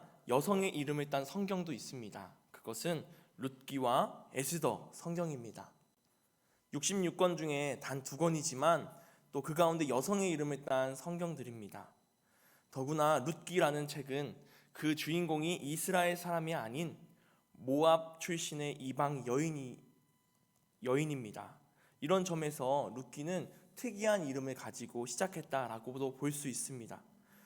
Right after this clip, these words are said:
구약 성경이라고 하면 이스라엘의 나라, 이스라엘이라는 나라,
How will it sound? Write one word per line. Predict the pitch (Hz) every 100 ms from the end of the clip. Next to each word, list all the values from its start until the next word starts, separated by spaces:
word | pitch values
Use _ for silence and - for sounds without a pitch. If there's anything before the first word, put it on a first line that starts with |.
| - - _ -
구약 | 190 214 208
성경이라고 | - 202 180 185 165 117 127 147 147 151
하면 | 151 147 190 143 - - -
이스라엘의 | 160 196 202 196 190 180 170
나라, | 117 110 107
이스라엘이라는 | 151 151 190 175 170 147 143 143
나라, | 113 110 101